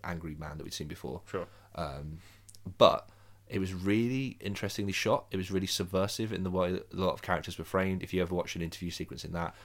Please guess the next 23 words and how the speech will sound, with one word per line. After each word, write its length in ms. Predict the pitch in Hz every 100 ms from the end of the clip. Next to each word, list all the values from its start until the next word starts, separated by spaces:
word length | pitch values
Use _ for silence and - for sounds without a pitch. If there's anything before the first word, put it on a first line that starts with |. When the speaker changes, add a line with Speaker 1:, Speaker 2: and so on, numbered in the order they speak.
| -
Speaker 1:
you 100 | 85
always 140 | 82
see, 120 | - 82
like, 200 | - - - - - - - -
the 80 | 98
back 240 | - 82 -
of 80 |
the 80 | 82
head 380 | - 85 82 - -
in 180 | 80
the 80 | 78
bottom 340 | 78 - 82 85
right 240 | 80 78
of 100 | -
the 60 | 87
frame, 540 | - 82 80 80 80 - -
or, 80 | 107
like, 100 | 92 87
Speaker 2:
Hmm. 60 |
Speaker 1:
the 60 | 87
way 100 | 87
the 80 | 80
camera 380 | 92 85 82